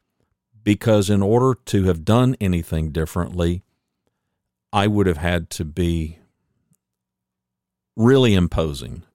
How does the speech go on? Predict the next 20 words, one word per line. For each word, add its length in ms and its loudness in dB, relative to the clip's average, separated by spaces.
I, 240 0
I 40 4
would 160 2
have 100 2
had 300 -2
to 140 2
have 140 0
really 500 4
overstepped 880 -2
my 240 -2
bounds, 720 -2
and 180 2
I 120 2
don't 260 0
think 220 -4
that 220 -4
would 140 -6
have 100 -6
been 160 -4
profitable. 800 -10